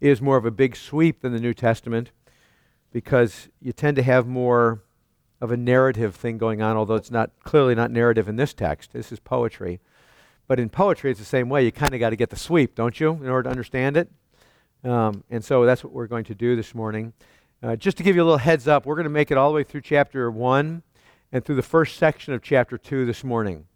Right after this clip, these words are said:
We, in other words, what we're going to do is we're gonna look at all the foreign nations that Amos references. We are not gonna look at Judah. We're gonna slice Judah out for next week.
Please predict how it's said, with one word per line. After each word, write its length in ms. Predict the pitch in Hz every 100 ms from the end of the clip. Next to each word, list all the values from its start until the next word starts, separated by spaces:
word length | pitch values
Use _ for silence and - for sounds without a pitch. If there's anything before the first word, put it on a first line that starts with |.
| _ _ _ -
We, 140 | 143
in 80 | 143
other 160 | 160
words, 120 | 156 117
what 120 | 143
we're 100 | 143
going 220 | 143 143
to 80 | 139
do 180 | 147 160
is 140 | 127
we're 80 | 131
gonna 120 | 123
look 240 | 131 160
at 60 | 147
all 160 | 139 139
the 100 | 120
foreign 400 | - 151 147 131
nations 760 | 131 143 170 165 170 156 - _ _
that 280 | 131 135 120 -
Amos 380 | 147 151 151 -
references. 460 | 139 135 110 160
We 160 | 120 123
are 60 | 113
not 220 | 120 117
gonna 160 | 120
look 120 | 113 113
at 100 | 107
Judah. 440 | 104 120 101 - _ _ _ _
We're 100 | 120
gonna 140 | 117 104
slice 360 | - 131 127
Judah 320 | - 139 127
out 180 | 107 117
for 120 | -
next 280 | 104 92 -
week. 280 | 98 80 -